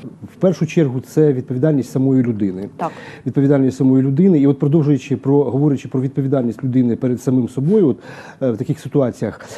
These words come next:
Speaker 1: яку ві-, роль відіграє особиста гігієна, от, е, в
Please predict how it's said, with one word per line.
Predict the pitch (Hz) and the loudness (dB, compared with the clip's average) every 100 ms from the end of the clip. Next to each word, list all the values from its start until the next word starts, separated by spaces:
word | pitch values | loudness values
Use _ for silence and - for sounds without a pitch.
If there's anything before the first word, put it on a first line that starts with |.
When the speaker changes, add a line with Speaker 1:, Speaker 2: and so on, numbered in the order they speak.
| - | -6
Speaker 1:
яку | 156 131 208 | -2 2 4
ві-, | 190 135 | 4 4
роль | 151 185 | 4 4
відіграє | 139 135 143 156 160 | 4 2 4 4 4
особиста | 147 - 147 139 151 117 | 2 0 0 2 0 -2
гігієна, | 107 117 123 175 131 | -2 -2 0 0 0
от, | 110 107 - | 0 -2 -2
е, | |
в | 113 104 | -2 -4